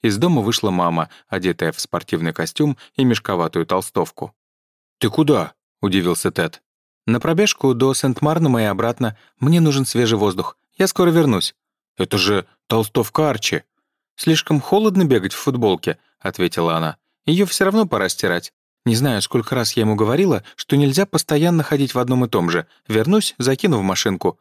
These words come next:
Хотя", она ухватила пальцами ткань и подтянула к носу. "По меркам Арчи не так уж плохо пахнет. Только не говори ему,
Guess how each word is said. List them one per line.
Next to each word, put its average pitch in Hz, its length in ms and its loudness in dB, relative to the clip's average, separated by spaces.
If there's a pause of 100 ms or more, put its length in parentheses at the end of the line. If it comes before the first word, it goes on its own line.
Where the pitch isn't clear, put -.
(120)
Хотя", 226 540 -4 (280)
она 95 220 0
ухватила 90 460 -2
пальцами 87 400 -4
ткань 131 340 -4 (240)
и 117 60 0
подтянула 101 580 -4
к - 100 -12
носу. 87 380 -4 (360)
"По 120 120 -2
меркам 160 420 0
Арчи 127 380 0
не 113 120 0
так 143 200 -4
уж - 100 -8
плохо 110 260 -2
пахнет. 92 460 -4 (300)
Только 117 400 0
не 110 120 4
говори 110 300 0
ему, 113 300 2